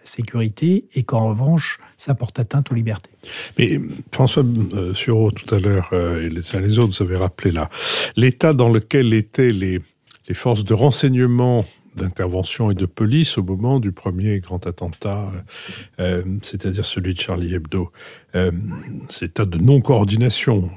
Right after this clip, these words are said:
Speaker 2: euh, pour rester dans la litote, enfin l'état de désordre en réalité et quelquefois de concurrence, euh, état auquel Bernard Cazeneuve, euh, avait annoncé qu'il, euh,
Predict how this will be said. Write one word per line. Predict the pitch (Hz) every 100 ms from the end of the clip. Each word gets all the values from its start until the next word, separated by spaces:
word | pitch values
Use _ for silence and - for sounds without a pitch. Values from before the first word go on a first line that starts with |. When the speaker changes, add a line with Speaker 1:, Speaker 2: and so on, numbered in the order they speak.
| -
Speaker 2:
euh, | 90 78 76
pour | - 87
rester | 80 - -
dans | 80 78
la | 78
litote, | 78 73 - 110 -
enfin | - 85
l'état | 78 -
de | 85
désordre | 73 98 101 87 -
en | -
réalité | 87 80 90 120
et | 101
quelquefois | - 107 101 - 107
de |
concurrence, | - 107 - 123 101 - - - - - _ -
euh, | 95 85 - _ _ -
état | - -
auquel | 101 - 123
Bernard | 104 92 87 82
Cazeneuve, | 80 78 87 120 101 82
euh, | 78 - -
avait | - 87 82 80 - 82
annoncé | 73 - - 135
qu'il, | 117 85
euh, | 82